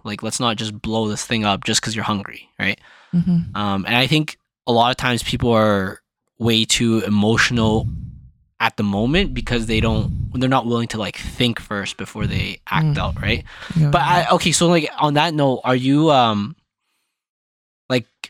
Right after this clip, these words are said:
Speaker 1: I think a lot of people will say, like, "Oh yeah, if you have an issue, you should, like, bring it up right away so it doesn't become a problem, uh, like, later on and shit." But sometimes I also think, like, like, man, let's, uh, let's sit down and think it through yourself first, 'cause it could just be you. Like, it could just be
Speaker 2: Yeah.
Speaker 1: completely a you problem right now,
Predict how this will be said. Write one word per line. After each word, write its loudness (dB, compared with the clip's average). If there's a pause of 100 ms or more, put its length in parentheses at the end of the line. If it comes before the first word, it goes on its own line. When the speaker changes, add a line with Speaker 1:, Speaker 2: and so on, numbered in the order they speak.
(160)
Speaker 1:
I 2
think 0
a 0
lot 4
of -2
people 0
will 0
say, 2
like, 2
"Oh 4
yeah, 4
if 0
you 2
have 4
an 2
issue, 0
you -2
should, -2
like, -2
bring 0
it 2
up -2
right 0
away 0
so -4
it -6
doesn't -10
become -12
a -10
problem, 0
uh, -12
like, -12
later -6
on 0
and -4
shit." 0 (240)
But 2
sometimes 2
I 4
also 2
think, 0
like, 0 (680)
like, -4
man, 2
let's, -2
uh, 2 (1200)
let's -4
sit -2
down 2
and -6
think -2
it -4
through -4
yourself -2
first, -6 (100)
'cause -2
it -2
could -2
just 0
be -2
you. -2
Like, -2
it 0
could 0
just 0
be -4
Speaker 2:
Yeah. -6
Speaker 1:
completely 2
a 0
you 0
problem -8
right -12
now, -16